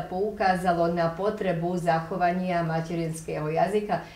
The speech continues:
ktorý sa jasné prenáša z pokolenia na pokolenie. Hodnotu rodnej reči a materinského jazyka si v bežnom živote málo kedy však aj uvedomujeme. Právo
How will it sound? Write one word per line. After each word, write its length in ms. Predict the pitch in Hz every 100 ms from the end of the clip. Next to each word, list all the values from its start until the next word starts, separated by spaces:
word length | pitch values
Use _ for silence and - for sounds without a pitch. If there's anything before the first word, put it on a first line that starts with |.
| -
ktorý 320 | - 226 233 226
sa 160 | 214
jasné 640 | 175 175 190 - 196 180 170
prenáša 640 | 165 185 185 175 - 175
z 160 | 170 -
pokolenia 800 | 160 - 160 160 165 165 160 165
na 240 | 165 160
pokolenie. 800 | 160 156 156 170 170 170 165 - - - -
Hodnotu 480 | 208 269 311 302 262
rodnej 480 | 196 202 208 208 170
reči 320 | 170 180 -
a 80 | 160
materinského 720 | 156 165 214 196 190 - 180
jazyka 560 | 170 160 170 196 196 170
si 160 | 165
v 80 | 160
bežnom 320 | 180 214 220
živote 480 | 180 180 190 196 196 160
málo 400 | 170 220 247 202
kedy 320 | - 180 170
však 480 | 165 - 165 160 -
aj 320 | 165 165 165
uvedomujeme. 880 | 180 185 165 156 165 160 151 147 139 - -
Právo 400 | - 170 156 160